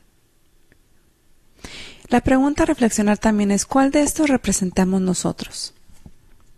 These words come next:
Hoy es de mucha reflexión. ¿Cuál de estos, quizá fariseo, quizá escriba,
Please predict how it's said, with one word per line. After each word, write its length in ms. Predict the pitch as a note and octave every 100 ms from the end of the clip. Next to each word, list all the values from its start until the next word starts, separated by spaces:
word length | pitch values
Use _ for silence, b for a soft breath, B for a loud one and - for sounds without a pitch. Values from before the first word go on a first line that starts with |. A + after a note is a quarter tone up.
| - _ _ - _ _ - - -
Hoy 80 | A3
es 100 | G#3+
de 80 | A3
mucha 260 | G#3 -
reflexión. 540 | G3+ F#3+ E3+ - - - - _ _ B B B B B -
¿Cuál 280 | C4+ C4+ C4+
de 200 | C#4 C#4
estos, 520 | C#4 - E4 - - _ _ -
quizá 520 | - C#4 - B3+ C#4+ - _
fariseo, 760 | - A3+ A3 - G3+ F#3+ G#3+ - _ _ _ b b b b _
quizá 600 | - A#3+ - A3+ G#3 A#3+ - _ _ _ _ _
escriba, 640 | G3+ - G3 F3+ E3+ G#3+